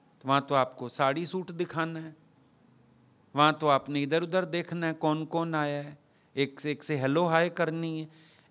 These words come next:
एक मंदिर जैसे स्थान में जाके भी क्या हमारा पूरा कनेक्शन भगवान से बनता है? कभी सोच के देखो, क्या हम परमात्मा से फुली कनेक्ट होते हैं कभी?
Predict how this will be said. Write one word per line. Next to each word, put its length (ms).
एक 280
मंदिर 640
जैसे 440
स्थान 440
में 380
जाके 500
भी 280
क्या 140
हमारा 460
पूरा 420
कनेक्शन 640
भगवान 440
से 200
बनता 420
है? 160
कभी 180
सोच 300
के 160
देखो, 360
क्या 180
हम 360
परमात्मा 840
से 480
फुली 300
कनेक्ट 560
होते 300
हैं 160
कभी? 320